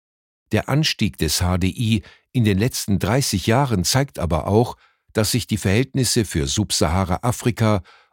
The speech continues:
und für die arabischen Länder Nordafrikas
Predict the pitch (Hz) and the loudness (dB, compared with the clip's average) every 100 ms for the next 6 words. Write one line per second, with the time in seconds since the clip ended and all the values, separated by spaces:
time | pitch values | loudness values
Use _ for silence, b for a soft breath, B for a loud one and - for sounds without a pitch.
0 | - 135 - 113 110 98 92 135 143 - | -4 -4 -2 -2 -2 -2 0 0 0 0
1 | 101 90 104 104 90 80 - 101 104 117 | 2 2 2 2 2 0 -2 -4 -2 -2
2 | - 107 101 - | 0 0 0 -2